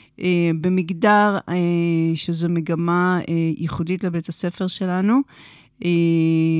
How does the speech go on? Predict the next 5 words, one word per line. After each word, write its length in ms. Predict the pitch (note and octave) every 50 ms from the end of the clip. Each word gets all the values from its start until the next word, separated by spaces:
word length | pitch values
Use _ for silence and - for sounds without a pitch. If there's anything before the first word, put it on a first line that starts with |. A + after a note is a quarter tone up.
| D#3 - _
עוסקים 680 | - F3 E3+ - - - - _ - - A3 G#3+ G#3+ G3+
המון 600 | G3 G3 F#3+ F#3 F#3+ F#3+ G3+ G#3+ A#3 B3+ C4+ B3+
בנושא 400 | G#3 G3 F3 D#3+ D#3+ - - G3
של 220 | G#3 - - G3+ F#3
שוויון 800 | F3 - - E3+ E3 D3+ D3 E3+ E3+ F3 F#3 G3 G#3+ A#3+ C4